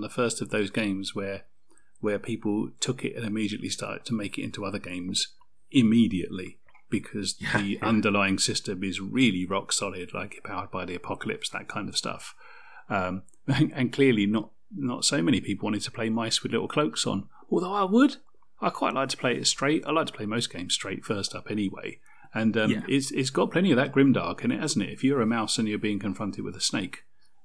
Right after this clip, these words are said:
Speaker 1: um, that's,
Speaker 2: <laughs>
Speaker 1: That's, that's not good times. Not, not
Speaker 2: Or
Speaker 1: good
Speaker 2: a
Speaker 1: times for
Speaker 2: bear.
Speaker 1: little Mousy. Or a bear. Christ, do you get bears in
Speaker 2: Mouse
Speaker 1: it?
Speaker 2: on bear action, mate. <laughs>
Speaker 1: Ooh. Yeah,
Speaker 2: Or
Speaker 1: okay.
Speaker 2: a one-eyed
Speaker 1: Uh,
Speaker 2: owl.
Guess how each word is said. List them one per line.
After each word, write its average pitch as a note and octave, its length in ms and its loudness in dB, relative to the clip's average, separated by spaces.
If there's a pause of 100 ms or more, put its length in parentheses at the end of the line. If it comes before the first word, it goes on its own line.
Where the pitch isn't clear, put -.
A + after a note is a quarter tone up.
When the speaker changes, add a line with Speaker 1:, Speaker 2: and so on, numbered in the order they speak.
Speaker 1:
um, G2 360 -6 (100)
that's, C3 400 0
Speaker 2:
<laughs> - 100 -20 (180)
Speaker 1:
That's, C3 280 0
that's - 280 0
not - 180 0
good - 160 -4
times. C#3 500 -2 (180)
Not, A#2 160 -2
not A#2+ 180 0
Speaker 2:
Or A#2 80 2
Speaker 1:
good G#2 80 0
Speaker 2:
a - 40 -4
Speaker 1:
times B2 180 2
for - 60 -2
Speaker 2:
bear. A#2+ 60 4
Speaker 1:
little A2+ 140 4
Mousy. C3+ 480 0
Or G#2 140 2
a A2 40 0
bear. - 640 0
Christ, F3+ 400 0
do B2 60 0
you A#2+ 60 2
get B2+ 140 0
bears F3+ 280 4
in B3 100 10
Speaker 2:
Mouse - 140 2
Speaker 1:
it? - 40 0
Speaker 2:
on G#2 80 -2
bear A2 200 0
action, G#2+ 300 -4
mate. F2+ 180 -12 (320)
<laughs> - 400 -8
Speaker 1:
Ooh. G2 800 2 (880)
Yeah, G#2+ 460 -2
Speaker 2:
Or F3+ 140 4
Speaker 1:
okay. G#2 100 4
Speaker 2:
a - 40 6
one-eyed G#2 240 2
Speaker 1:
Uh, G#3 60 2
Speaker 2:
owl. F#2+ 300 -2